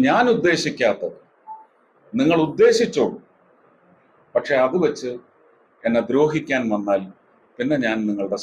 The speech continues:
സുഹൃത്താവില്ല. എൻ്റെ personal rights, freedom of expression is pure.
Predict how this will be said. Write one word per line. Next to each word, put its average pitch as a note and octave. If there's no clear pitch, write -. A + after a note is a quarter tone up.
സുഹൃത്താവില്ല. G#2+
എൻ്റെ F#3+
personal D#3+
rights, G2+
freedom F3
of -
expression -
is -
pure. C#3+